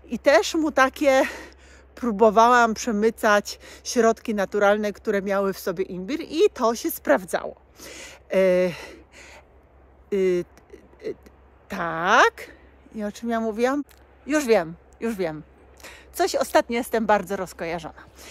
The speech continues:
Chciałam też powiedzieć, że imbir sprawdza się też świetnie na takie mdłości, y, związane z okresem ciąży, kiedy to na początku ciąży bardzo,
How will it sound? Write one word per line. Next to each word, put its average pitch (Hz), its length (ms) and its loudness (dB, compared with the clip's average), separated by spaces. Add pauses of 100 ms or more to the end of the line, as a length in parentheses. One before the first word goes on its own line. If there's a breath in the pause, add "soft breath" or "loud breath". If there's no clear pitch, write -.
(180 loud breath)
Chciałam 320 440 4
też - 160 0
powiedzieć, 214 580 -4
że 254 140 -4
imbir 208 440 -6
sprawdza 214 500 0
się - 300 -12
też 254 160 -4
świetnie - 580 -6
na 233 140 -2
takie 247 300 -4
mdłości, 247 800 0 (1000 loud breath)
y, - 20 -2
związane 220 720 2
z - 240 -12
okresem 262 460 -2
ciąży, 214 440 2
kiedy 214 240 -4
to 220 100 -4
na 208 120 -2
początku 285 540 -4
ciąży 240 420 -4
bardzo, 220 680 4